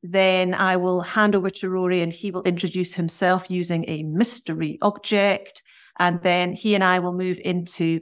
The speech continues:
conversation. After some time,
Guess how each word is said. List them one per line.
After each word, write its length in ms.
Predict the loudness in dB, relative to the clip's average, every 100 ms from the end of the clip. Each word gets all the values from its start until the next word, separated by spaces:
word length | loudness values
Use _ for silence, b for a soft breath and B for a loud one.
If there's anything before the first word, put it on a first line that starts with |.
| -4
conversation. 1000 | -2 -2 -2 -2 0 0 -2 -2 -2 -4 b b b b _ _ 4
After 340 | 6 6 2
some 300 | 2 4 4
time, 500 | 4 2 4 4 2